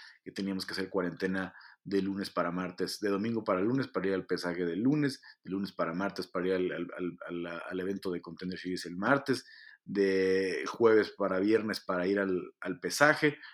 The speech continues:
de viernes para sábado para, para ir al evento. Eh, y casi seis días de la semana había que estar en, o seis días de la semana prácticamente había que estar en cuarentena, ¿no? Creo que los miércoles y los domingos podríamos,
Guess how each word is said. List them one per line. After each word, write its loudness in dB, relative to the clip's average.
de 4
viernes 6
para 2
sábado 4
para, -2
para 0
ir 2
al 2
evento. 4
Eh, -4
y -10
casi 2
seis 4
días 6
de 0
la 2
semana 0
había 4
que -12
estar -6
en, -6
o -10
seis 0
días 2
de 2
la -2
semana -6
prácticamente -6
había 0
que -10
estar -6
en -6
cuarentena, -12
¿no? -14
Creo -20
que -10
los -6
miércoles -4
y -8
los -12
domingos -6
podríamos, -8